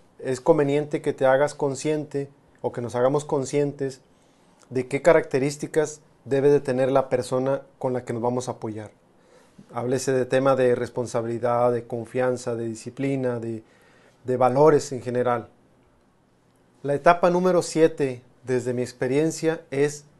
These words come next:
persuadir. Así es. A partir de que empieza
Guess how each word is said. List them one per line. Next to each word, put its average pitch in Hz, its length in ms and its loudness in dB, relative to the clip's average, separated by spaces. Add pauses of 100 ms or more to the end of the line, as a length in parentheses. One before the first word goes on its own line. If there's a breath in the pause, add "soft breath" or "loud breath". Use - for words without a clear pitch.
persuadir. 117 640 -4 (1000)
Así 131 240 -2
es. 127 220 -2 (840 soft breath)
A 135 140 -8
partir 175 340 6
de 190 160 6
que 175 80 2
empieza 165 560 2